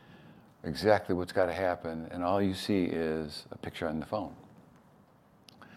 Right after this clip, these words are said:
We gotta start with the Moabites versus the Israelites' bitter history.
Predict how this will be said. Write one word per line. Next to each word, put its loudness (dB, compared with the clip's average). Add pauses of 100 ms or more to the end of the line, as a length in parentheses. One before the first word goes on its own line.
(800)
We 8
gotta 12
start 12
with 12
the 12
Moabites 12
versus 4
the 6
Israelites' 6
bitter 6
history. -2